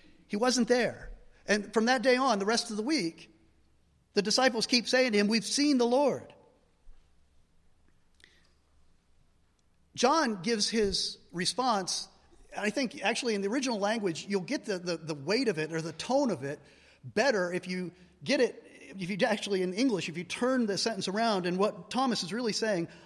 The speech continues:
"I will never believe unless I see his, in his hands the mark of the nails and place my finger in the mark of his nails and place my hand in his side." He's stressing how hard it is for him to believe what they're telling him.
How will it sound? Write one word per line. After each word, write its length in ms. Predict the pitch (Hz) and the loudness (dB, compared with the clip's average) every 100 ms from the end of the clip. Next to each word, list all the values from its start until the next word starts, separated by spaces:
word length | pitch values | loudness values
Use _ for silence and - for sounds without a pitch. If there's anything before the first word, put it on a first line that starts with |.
| - - | -18 0
"I 300 | 220 285 294 | 6 8 6
will 300 | 233 233 226 | 6 6 6
never 500 | 196 254 320 277 226 | 2 4 4 4 2
believe 800 | 202 190 185 160 127 120 117 - _ _ _ | 4 2 2 -2 -6 -12 -16 -20 _ _ _
unless 400 | 185 196 208 196 | 0 4 4 4
I 120 | 175 | 0
see 240 | 165 - 196 | 0 -2 -2
his, 300 | 160 147 - - | -2 -4 -6 -2
in 160 | 180 | 0
his 160 | 165 156 | 0 -2
hands 340 | 175 165 147 | -2 -2 -4
the 80 | 165 | -4
mark 300 | 160 160 156 | 0 0 -2
of 60 | 151 | -4
the 80 | 151 | -4
nails 360 | 156 143 143 | -2 -2 -4
and 100 | 139 | -8
place 280 | - 170 - | -4 -4 -2
my 140 | 156 | -4
finger 280 | 147 170 151 | -2 -2 -2
in 80 | 143 | -4
the 60 | 147 | -2
mark 260 | 151 143 | -2 -2
of 60 | 139 | -6
his 120 | 135 | -6
nails 300 | 147 143 139 | -6 -6 -6
and 100 | 135 | -8
place 280 | - 151 147 | -6 -8 -6
my 100 | 143 | -10
hand 320 | 160 151 135 | -8 -8 -8
in 80 | 131 | -10
his 80 | 131 | -10
side." 320 | 123 123 120 - - - - | -10 -12 -18 -20 -20 -20 -10
He's 160 | - 208 | -4 -2
stressing 760 | - - 294 294 233 147 131 120 - _ _ _ _ _ | -2 2 4 6 4 0 -6 -14 -20 _ _ _ _ _
how 180 | - 208 | -4 -2
hard 360 | 190 285 294 254 | 4 10 10 10
it 100 | 233 | 2
is 120 | 233 | 0
for 160 | - 240 | 0 0
him 120 | 202 | 2
to 60 | |
believe 340 | 185 240 262 190 | 0 2 2 2
what 100 | 196 | 0
they're 120 | 196 | -2
telling 360 | 190 208 190 139 | 0 -2 -2 -6
him. 220 | 127 | -10